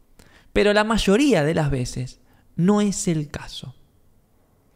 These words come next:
Y hoy voy a hablar desde mi propia experiencia. De hecho, me voy a subir a mi propio caballo,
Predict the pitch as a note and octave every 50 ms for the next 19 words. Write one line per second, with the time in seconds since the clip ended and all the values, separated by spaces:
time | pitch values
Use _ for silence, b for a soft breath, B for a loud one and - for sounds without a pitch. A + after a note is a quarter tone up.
0 | B B B B B B B B - A#3+ C#4+ D#4+ E4 D4+ - - - E3 G3+ C4
1 | C4 A3+ G3+ G3+ G#3+ A3+ A3 G3 F#3 E3+ E3 D#3+ D#3 D3+ D3+ - F#3 G#3+ F#3+ F#3
2 | F3 D3+ - - - B2+ A#2+ B2 A2+ G2 G2 F#2+ - - G#2 G#2 - - D#3 G#3+
3 | B3+ A#3+ - B3 A#3+ A3 G3+ G3+ G#3 B3 B3 G3+ - G3 G3 A#3 B3 A3+ G3 E3+
4 | D#3+ D3+ - A3 A3 A3 - E3 C#3 C#3+ C#3 D#3 F3+ F#3+ E3+ - - G3 G3 F#3+